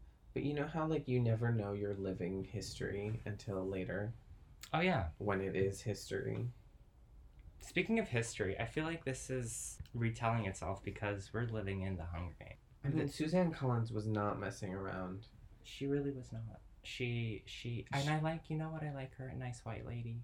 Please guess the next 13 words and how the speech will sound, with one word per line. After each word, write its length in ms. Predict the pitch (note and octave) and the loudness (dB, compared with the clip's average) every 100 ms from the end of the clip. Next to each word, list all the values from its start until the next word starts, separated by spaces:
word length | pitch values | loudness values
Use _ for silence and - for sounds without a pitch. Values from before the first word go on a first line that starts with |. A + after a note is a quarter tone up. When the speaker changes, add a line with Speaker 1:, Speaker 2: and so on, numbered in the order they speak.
| - | -8
Speaker 2:
with 140 | - | -10
the 80 | F#2+ G2+ | -8 -6
long 160 | A2+ B2+ A#2 | -4 -6 -4
frizzy 320 | B2+ B2+ B2+ A#2 | -4 -4 -6 -4
hair. 260 | G#2+ A2+ - - - | -6 -6 -10 -10 -6
Speaker 1:
<laughs> 60 | - - - - - - - | -6 -8 -16 -18 -20 -20 -12
Speaker 2:
She 140 | - B2 | -2 0
wrote 220 | A#2+ C3 | 2 0
her 100 | D3+ | 0
books. 540 | D3+ C#3 C3+ - - - | 0 -2 -2 -6 -14 -14
She 180 | - A#2+ | -8 -8
collected 440 | A#2 A2+ A2+ C3+ | -6 -4 -4 -2
her 140 | A#2+ | -2